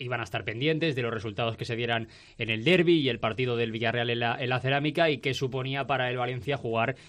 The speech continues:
el último la, la jornada. Bueno, Baraja ya sabemos cómo es, no quería saber absolutamente nada del resto, solo centrarse en uno mismo y, sobre todo,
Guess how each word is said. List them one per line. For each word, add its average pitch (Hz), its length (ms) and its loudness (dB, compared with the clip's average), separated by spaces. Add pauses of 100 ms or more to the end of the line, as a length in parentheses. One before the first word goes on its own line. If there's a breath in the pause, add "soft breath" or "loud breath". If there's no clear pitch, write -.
(140 loud breath)
el 117 140 0
último 110 400 -2
la, 98 260 -2
la 110 140 -2
jornada. 92 340 -6
Bueno, 104 220 -6
Baraja 127 240 0
ya 139 100 2
sabemos 123 320 -2
cómo 123 240 0
es, 160 220 2
no 131 140 -2
quería 120 200 0
saber 120 220 -2
absolutamente 113 560 -4
nada 110 180 -4
del 131 120 -4
resto, 180 280 0
solo 143 240 -2
centrarse 135 480 -2
en 135 60 -4
uno 160 120 0
mismo 160 380 -2 (300 loud breath)
y, - 80 -4
sobre 151 320 4
todo, 190 400 6